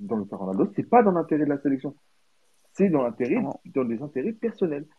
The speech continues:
Speaker 1: pour pas faire d'histoire,
Speaker 2: C'est ça.
Speaker 1: pour que la pa-
Speaker 2: Bah, c'est un politicien, hein, Martinez, hein. C'est un mec, euh, c'est un mec de la politique, hein, c'est un politicien. Il fait pas d'histoire, il a jamais fait d'histoire.
Speaker 1: C'est triste.
Speaker 2: Tu
Speaker 1: C'est
Speaker 2: sais
Speaker 1: triste
Speaker 2: bien.
Speaker 1: parce que ça se finit toujours mal. Quand il n'y a pas d'avis tranché, quand il n'y a
Speaker 2: Ouais.
Speaker 1: pas des décisions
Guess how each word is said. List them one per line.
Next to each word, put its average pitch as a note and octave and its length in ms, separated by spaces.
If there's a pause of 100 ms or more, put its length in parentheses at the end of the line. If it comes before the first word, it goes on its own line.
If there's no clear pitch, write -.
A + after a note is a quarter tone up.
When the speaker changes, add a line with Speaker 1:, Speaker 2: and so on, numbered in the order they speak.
Speaker 1:
pour A#2+ 140
pas G#3 120
faire G3 220
d'histoire, - 420
Speaker 2:
C'est F3 120
ça. - 160
Speaker 1:
pour F3 200
que - 80
la E3+ 140
pa- - 240
Speaker 2:
Bah, F3 80
c'est F#3+ 100
un F#3+ 60
politicien, G#3 520
hein, G3+ 40
Martinez, F#3+ 340
hein. F#3+ 120
C'est F3 160
un E3 40
mec, E3 220
euh, E3 80
c'est E3 140
un - 20
mec E3 100
de D#3+ 60
la E3 80
politique, F#3+ 420
hein, F#3+ 40
c'est E3 120
un D#3+ 60
politicien. E3+ 640
Il E3 100
fait E3 80
pas E3+ 80
d'histoire, F3+ 300
il E3+ 60
a - 20
jamais D#3+ 160
fait E3 100
d'histoire. F#3 380 (500)
Speaker 1:
C'est C3 100
triste. - 240 (580)
Speaker 2:
Tu - 120
Speaker 1:
C'est D3+ 60
Speaker 2:
sais E3 60
Speaker 1:
triste D#3+ 40
Speaker 2:
bien. F#3+ 220
Speaker 1:
parce B2 160
que D3+ 160 (320)
ça C#3+ 120
se C#3+ 80
finit F3 340
toujours B2 360
mal. F2+ 180 (160)
Quand C3 120
il A#2+ 60
n'y B2 60
a A#2 40
pas F#3 180
d'avis A#2+ 280
tranché, B2 440
quand - 120
il - 20
n'y G#2+ 80
a - 20
Speaker 2:
Ouais. - 60
Speaker 1:
pas F#3 80
des B2+ 100
décisions A2 460